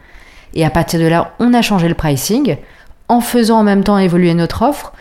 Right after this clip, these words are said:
Parce que concrètement, le problème du réachat, c'était un problème de notre part avec le pricing, mais c'est aussi un problème de la part des instituts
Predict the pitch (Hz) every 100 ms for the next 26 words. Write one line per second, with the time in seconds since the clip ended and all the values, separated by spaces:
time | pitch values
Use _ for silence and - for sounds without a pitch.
0 | - - - - - - 175 196 190 240
1 | 233 233 233 226 220 - 185 180 202 196
2 | 196 170 170 165 160 156 214 240 - -
3 | - - - - - 151 160 139 170 170
4 | 165 143 - - 139 143 135 226 285 233
5 | 151 151 143 156 147 - 294 165 - -
6 | - 156 143 170 160 208 180 127 180 190
7 | 175 143 160 160 147 160 180 - 151 -
8 | 302